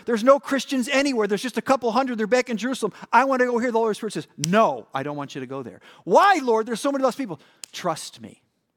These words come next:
because I know the hearts of men and women, and these people aren't ready. I want you to go over here." That's spiritual discernment. That's praying for open doors. My own story, I've told some of this in church.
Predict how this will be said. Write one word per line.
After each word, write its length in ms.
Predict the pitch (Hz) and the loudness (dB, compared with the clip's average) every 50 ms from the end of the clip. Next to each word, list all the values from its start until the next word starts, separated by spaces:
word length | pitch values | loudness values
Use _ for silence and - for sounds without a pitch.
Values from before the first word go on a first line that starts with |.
| _ _ _ _ _ _ _ _ | _ _ _ _ _ _ _ _
because 220 | - 147 147 147 | -12 -10 -8 -6
I 140 | 165 170 180 | -4 -4 -4
know 100 | 185 180 | -4 -6
the 100 | 156 156 | -8 -6
hearts 300 | 135 156 151 156 - - | -6 -6 -6 -6 -8 -12
of 80 | 135 135 | -14 -12
men 160 | 143 143 139 | -12 -10 -10
and 120 | 127 120 | -10 -10
women, 280 | 123 139 135 117 110 113 - - _ _ | -10 -10 -10 -12 -12 -14 -16 -20 _ _
and 160 | - 131 131 | -14 -10 -8
these 200 | 139 170 160 - | -8 -8 -8 -10
people 280 | - - 156 - 135 131 | -12 -12 -12 -10 -10 -10
aren't 200 | 131 131 123 - | -10 -10 -10 -8
ready. 240 | 143 143 127 123 - - _ _ | -6 -6 -6 -6 -10 -14 _ _
I 80 | - 123 | -12 -10
want 260 | 123 131 127 - - | -10 -10 -10 -12 -14
you 60 | 123 | -16
to 60 | 113 | -16
go 140 | 110 117 - - | -14 -16 -16 -16
over 200 | 113 104 107 104 | -18 -18 -20 -20
here." 380 | 98 _ - 165 120 87 78 _ _ _ _ _ | -20 _ -16 -16 -16 -16 -18 _ _ _ _ _
That's 200 | - 127 117 - | -10 -10 -10 -10
spiritual 520 | - - - 127 123 110 113 - - 113 | -14 -14 -12 -12 -12 -12 -12 -14 -18 -18
discernment. 460 | 107 110 - - - 143 131 104 - _ _ _ | -18 -18 -18 -16 -14 -12 -12 -14 -14 _ _ _
That's 140 | 123 - - | -16 -16 -16
praying 360 | - - - 127 120 117 110 | -16 -14 -12 -10 -10 -12 -12
for 200 | - - 110 107 | -16 -16 -16 -16
open 240 | 104 - - 101 95 | -16 -16 -18 -18 -16
doors. 480 | 104 120 120 107 - - - - - _ _ | -16 -14 -14 -16 -18 -20 -20 -20 -20 _ _
My 220 | - 110 110 120 | -14 -12 -10 -8
own 160 | 127 143 143 - | -8 -10 -10 -12
story, 360 | - - 202 226 233 160 101 | -8 -6 -4 -4 -4 -4 -6
I've 120 | 104 - | -10 -14
told 200 | - 135 110 101 | -18 -20 -18 -18
some 220 | - - 117 95 90 | -16 -16 -16 -16 -12
of 60 | 90 | -12
this 200 | 113 143 - - | -12 -12 -12 -14
in 120 | 117 104 | -16 -16
church. 460 | - - 120 113 147 151 - - - | -16 -14 -14 -14 -14 -14 -16 -18 -20